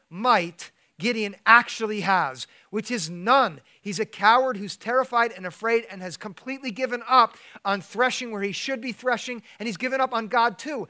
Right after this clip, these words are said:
And God knows that, which is why he says, "Go in this might of yours." That's not God's way of saying, "Hey, you're really, really strong." No, that's what God's way of saying, "This might of yours, which is practically zero, is enough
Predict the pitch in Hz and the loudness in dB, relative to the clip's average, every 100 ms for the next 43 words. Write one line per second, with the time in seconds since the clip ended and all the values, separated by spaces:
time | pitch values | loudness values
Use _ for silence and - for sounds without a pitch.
0 | _ 240 262 254 254 320 240 190 185 - | _ 2 4 4 2 0 2 2 2 0
1 | _ 208 202 208 247 240 233 160 240 240 | _ -16 -10 0 2 2 0 2 2 2
2 | 202 156 285 294 - - _ 180 233 220 | -2 -4 -4 -2 -4 -10 _ -4 2 2
3 | 190 - _ - 175 233 208 156 - _ | 0 -8 _ -6 -4 -2 -2 -4 -10 _
4 | 247 - 285 269 247 214 233 220 233 226 | 4 4 0 2 2 2 2 2 0 2
5 | 277 262 - _ - 277 233 226 277 254 | 2 2 -6 _ -8 -6 -4 -4 -4 -4
6 | 247 247 226 - - 247 269 202 233 262 | -4 -4 -6 -8 -2 0 2 0 -4 -16
7 | _ 220 302 269 160 - _ 233 240 254 | _ 0 2 2 0 -12 _ -2 0 -2
8 | 233 240 247 233 254 240 233 220 269 - | 4 4 4 4 2 2 -4 -4 -4 -4
9 | 254 285 269 214 233 254 214 233 220 - | 2 4 4 0 -4 -4 -6 -10 -10 -12
10 | _ _ - 285 294 294 269 220 233 185 | _ _ -4 8 8 8 -4 -6 -6 -6
11 | 160 302 320 190 190 214 302 330 233 180 | -2 0 4 2 0 -4 0 4 4 2
12 | 143 _ _ 180 185 233 202 151 - | -10 _ _ -12 -4 2 2 0 -12